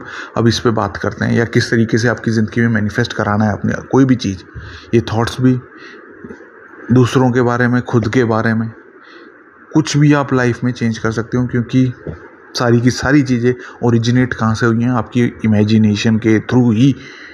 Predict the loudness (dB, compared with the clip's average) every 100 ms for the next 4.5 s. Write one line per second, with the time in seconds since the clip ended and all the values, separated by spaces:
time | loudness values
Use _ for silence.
0 | -20 -20 -20 -20 -20 -20 -20 -14 -2 2
1 | 4 4 2 2 0 -2 -2 -2 -2 -2
2 | 0 -2 0 0 0 0 2 0 2 2
3 | 2 2 0 0 0 2 4 4 2 0
4 | -2 -2 -4 -2 -4